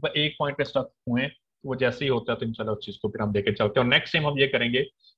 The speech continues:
कि सीएनएन को और एलएसटीएम को यूज़ करेंगे। वो किस, किस तरह की application पे यूज़ होगा? जो images based हैं उसमें,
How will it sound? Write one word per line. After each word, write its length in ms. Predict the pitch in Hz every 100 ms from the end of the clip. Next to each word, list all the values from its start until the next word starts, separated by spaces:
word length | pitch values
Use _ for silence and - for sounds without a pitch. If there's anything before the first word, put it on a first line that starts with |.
| -
कि 80 |
सीएनएन 600 | 147 - 185 202 208 208 202
को 140 | 202
और 160 | 185 185
एलएसटीएम 440 | 143 135 - 127
को 80 | 120
यूज़ 300 | 117 107 104
करेंगे। 300 | 98 98 - _ _ _ - -
वो 340 | 127 214 247 247
किस, 240 | 202 202
किस 200 | 208 202
तरह 140 | 190
की 120 | 180 175
application 480 | 165 156 147 170
पे 80 | 156
यूज़ 240 | 143 135 135
होगा? 240 | 135 147 170 - 170
जो 60 | -
images 340 | 196 190 196
based 320 | 143 117 107 -
हैं 60 | - _ _ _ -
उसमें, 400 | 160 - 113